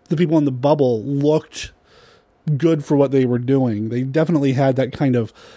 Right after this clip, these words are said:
zonked out look. And I did like the doctor. I mean, when he finally started to come around, but the woman, uh, <laughs> the wife, I, I don't know if I really liked her all that much.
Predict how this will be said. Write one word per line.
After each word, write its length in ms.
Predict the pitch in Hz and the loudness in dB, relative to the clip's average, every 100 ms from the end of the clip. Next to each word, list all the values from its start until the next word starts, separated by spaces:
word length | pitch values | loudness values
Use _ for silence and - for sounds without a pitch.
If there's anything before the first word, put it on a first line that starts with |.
| - | -8
zonked 460 | 147 127 175 143 135 | -2 2 2 2 0
out 260 | 143 123 117 | 0 0 0
look. 200 | 135 240 | 0 2
And 80 | |
I 40 | 294 | 0
did 160 | 294 | 2
like 220 | 285 262 - | 2 2 0
the 80 | |
doctor. 600 | 143 170 208 - 101 101 143 | -2 0 -2 -4 -6 -6 -6
I 40 | |
mean, 220 | 131 117 | -4 -4
when 100 | 120 | -2
he 120 | 123 | -2
finally 300 | 127 123 123 | -2 0 0
started 280 | 120 127 113 | 0 -2 -2
to 60 | 110 | -6
come 180 | 117 110 | -6 -4
around, 360 | 110 110 107 | -4 -4 -6
but 220 | 113 110 - - - - - _ _ _ _ 143 | -6 -8 -12 -20 -20 -20 -20 _ _ _ _ 2
the 80 | |
woman, 460 | 147 160 180 123 98 - 185 | 4 6 6 4 0 -8 -4
uh, 920 | 143 127 120 - - - - - 120 - - - | 0 2 0 -2 -8 -10 -2 0 0 -2 -14 -20
<laughs> 180 | - | -6
the 100 | - | 0
wife, 560 | 127 143 131 107 - - - _ _ _ _ _ _ _ _ _ _ - | 4 4 4 2 -4 -14 -18 _ _ _ _ _ _ _ _ _ _ -8
I, 260 | 160 220 | -2 -2
I 120 | - 196 | 0 0
don't 240 | 190 135 | 0 -2
know 420 | 160 143 131 123 | -2 2 2 2
if 120 | 120 127 | 0 0
I 60 | |
really 280 | 123 120 117 | -2 0 -2
liked 300 | 113 110 110 | -2 -4 -4
her 120 | 127 | -4
all 120 | 117 | -2
that 200 | 113 117 | -4 -4
much. 520 | 113 120 117 - - | -4 -4 -6 -6 -6